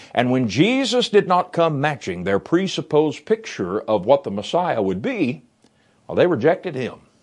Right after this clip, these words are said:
and they crucified him. Perhaps you have an image of Christ, or perhaps you have an image of the church of the Lord Jesus Christ and of what it means to be a Christian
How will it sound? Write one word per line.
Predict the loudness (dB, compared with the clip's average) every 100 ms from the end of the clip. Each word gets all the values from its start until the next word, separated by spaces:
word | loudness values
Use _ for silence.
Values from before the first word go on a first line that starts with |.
| _ _ -18
and | -10 -8
they |
crucified | -2 -4 -2 -4 -4 -4
him. | -10 -16 _ _ _ _ _ _ _ _ _ _ _ -20 -20 _
Perhaps | -2 0 0 0
you | -4
have | -2 -2
an | -4
image | -4 -4 -4 -12 -16 -14 -6
of | -6 0
Christ, | 0 0 -2 -18 -20 -20 _ _ _ _ _ _ _ _
or | 4 6
perhaps | 4 4 2 2 -10 -10 -2
you | 2 2
have | 2
an | -2
image | 0 0 0 -2 -2
of | -2
the | -4
church | 0 2 4 0 -10 -14 -14 -20 _ _ 0
of | 2
the | 2
Lord | 2 0
Jesus | -4 -6 -8 -4
Christ | 0 0 0 0
and | 0
of | -2 -16 2
what | 4 4
it | 2
means | 0 0 -2 -6
to | -2
be | -2
a |
Christian | 0 -6 -6 -8 -14